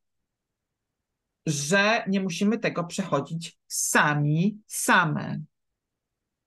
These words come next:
Bo nie ma innego miejsca niż porozmawianie z innymi osobami, powiedzieć: „Hej, jak ty to zrobiłaś?”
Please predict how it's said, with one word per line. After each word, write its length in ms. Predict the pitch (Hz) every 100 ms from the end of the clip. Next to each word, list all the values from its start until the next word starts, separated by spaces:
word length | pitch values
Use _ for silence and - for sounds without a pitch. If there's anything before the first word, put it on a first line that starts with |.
| _ _ _ _ _ _ _ _ _ _
Bo 720 | - 127 180 175 190 226 - - _ _ -
nie 240 | 185 262
ma 100 | 277
innego 420 | 180 175 175 170
miejsca 440 | 165 160 156 - 170
niż 160 | 165
porozmawianie 600 | - 160 160 165 175 170
z 80 | 165
innymi 300 | 165 160 160
osobami, 420 | 151 - 156 208
powiedzieć: 420 | 160 160 151 165 -
„Hej, 340 | 208 175 151
jak 220 | 185 208
ty 120 | -
to 160 | 190 185
zrobiłaś?” 1120 | 170 160 156 156 143 156 185 294 - - -